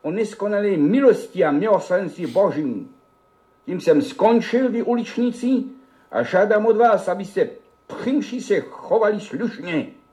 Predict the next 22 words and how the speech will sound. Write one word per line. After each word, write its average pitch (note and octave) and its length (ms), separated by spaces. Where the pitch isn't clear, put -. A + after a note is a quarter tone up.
Polní E2+ 300
kurát A#2+ 580
sestoupil - 600
z - 60
kazatelny G#2+ 840
a - 80
odešel - 440
do - 100
sakristie, G#2 760
kam F#2 180
se F#2 140
za F2 140
ním D#2 200
odebral E2 360
štábní D2 460
profous. - 560
A D#3 40
za G#3 120
chvíli G#3+ 220
profous G#3 380
Slavík F3 320
vyšel, D#3 760